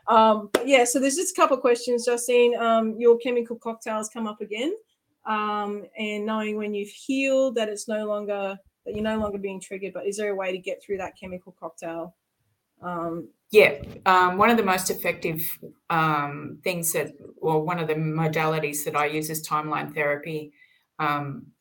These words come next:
Speaker 2: and N L P processes. So we're talking to the subconscious mind. Um, and that is a one-on-one process that you work through with someone. And the results, that's why I became an N L P practitioner, because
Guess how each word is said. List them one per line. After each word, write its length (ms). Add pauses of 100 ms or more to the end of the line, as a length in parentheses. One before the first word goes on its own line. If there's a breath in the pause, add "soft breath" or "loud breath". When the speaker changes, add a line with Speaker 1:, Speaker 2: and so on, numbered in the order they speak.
(180)
Speaker 2:
and 220
N 160
L 160
P 280
processes. 760
So 160
we're 140
talking 320
to 60
the 100
subconscious 720
mind. 420 (600 soft breath)
Um, 580 (320)
and 200
that 240
is 180
a 300
one-on-one 580
process 520
that 120
you 120
work 240
through 260
with 140
someone. 640
And 220
the 100
results, 680 (120)
that's 240
why 180
I 40
became 340
an 80
N 140
L 100
P 180
practitioner, 640
because 500